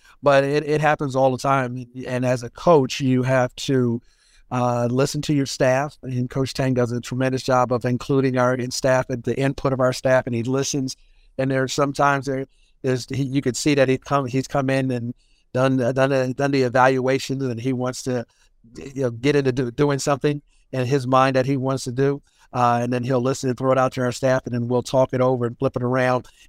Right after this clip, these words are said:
And then you can also see his mind is turning, like, "Well, maybe we might need to go in a different direction,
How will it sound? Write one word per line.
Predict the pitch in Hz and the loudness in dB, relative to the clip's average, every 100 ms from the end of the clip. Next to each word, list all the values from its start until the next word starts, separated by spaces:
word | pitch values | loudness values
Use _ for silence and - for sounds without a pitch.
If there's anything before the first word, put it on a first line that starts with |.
| - | -2
And | 120 | 0
then | 123 120 120 117 | 0 -2 -4 -4
you | 127 123 135 | -4 -2 0
can | 127 | 2
also | 123 117 123 | 2 0 -2
see | 120 131 | -2 -2
his | 123 117 | 0 0
mind | 127 123 120 | 0 0 0
is | 120 | -4
turning, | - 123 123 117 | -4 -2 -2 0
like, | 117 113 | 0 0
"Well, | 117 | 0
maybe | 127 123 120 120 - | 0 2 0 -2 -2
we | 120 | 0
might | 120 | 2
need | 120 117 | 0 0
to | |
go | 117 | 0
in | 120 | -2
a | 113 | 0
different | 123 - 117 | -2 0 -2
direction, | 120 120 117 123 | 2 2 0 -6